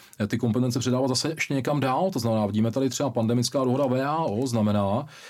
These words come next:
že ty národní státy by se zdaly vlastně kompetencí v oblasti, v té, v tom, v té zdravotní ob-,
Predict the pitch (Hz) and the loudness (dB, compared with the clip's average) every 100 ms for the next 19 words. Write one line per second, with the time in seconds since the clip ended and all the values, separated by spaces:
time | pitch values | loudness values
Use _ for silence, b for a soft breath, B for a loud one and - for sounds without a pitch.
0 | B 107 120 123 127 127 110 104 110 151 | B -2 0 0 0 0 2 2 2 -2
1 | - 110 110 123 117 151 120 135 180 135 | 0 0 0 0 0 0 0 0 0 0
2 | - 113 113 156 B B B B 110 127 | 0 0 0 -2 B B B B -2 0
3 | 107 131 131 123 - 143 143 123 - 110 | 2 0 0 0 0 0 0 -2 -4 0
4 | 123 - 139 - 135 127 - 135 123 - | 0 0 -2 0 -2 -2 -4 -4 -4 -4
5 | 135 117 120 131 165 139 | -2 0 0 0 0 -2